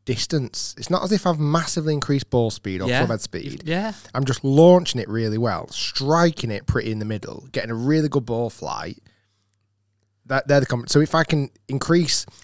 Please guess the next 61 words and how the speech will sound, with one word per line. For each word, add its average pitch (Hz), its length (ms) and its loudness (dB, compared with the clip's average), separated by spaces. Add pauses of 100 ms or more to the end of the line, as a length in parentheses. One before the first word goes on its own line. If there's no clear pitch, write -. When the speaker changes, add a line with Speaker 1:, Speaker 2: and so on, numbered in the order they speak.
Speaker 1:
club 156 200 2
head 135 120 2
speed, 120 340 -4
which - 320 -8
I 107 120 -4
think 131 240 -2 (100)
I - 60 -6
can 139 260 -2
do, 117 240 -4 (320)
increase 143 260 -4
ball 170 240 2
speed, 120 480 -4 (460)
we're 98 140 -2
Speaker 2:
You're 131 80 8
Speaker 1:
off. 147 80 6
Speaker 2:
hitting 156 140 2
your 110 100 2
driver 101 600 0
so - 560 -2
well 101 220 0
at - 80 -8
the 104 60 -8
moment. 92 480 -4
It's - 120 -10
scary. 87 400 -6
Speaker 1:
I - 20 -6
feel 185 120 6
like 247 180 4
any 147 180 4
driver 127 320 4
I 101 60 0
pick - 240 -4
up - 140 -4
at 165 80 2
the 180 60 -4
moment 127 300 2
as 92 80 -10
well, 104 220 0
like 151 140 2
Speaker 2:
Well, 147 80 2
Speaker 1:
a - 20 6
Speaker 2:
look, 117 80 2
Speaker 1:
lot 135 80 4
Speaker 2:
you, 156 60 4
Speaker 1:
of 156 80 2
them. 170 80 2
Speaker 2:
you 151 60 4
took, - 340 -2
um, 127 260 2
your 131 140 6
own 156 160 8
one, 135 100 0
which 107 80 -8
is - 40 -10
the 117 60 -2
Ping 127 380 -6 (140)
G 123 240 -2
four 117 180 -2
twenty-five 107 380 -2
Max. 110 480 -6 (100)
Speaker 1:
Yeah. 98 160 -6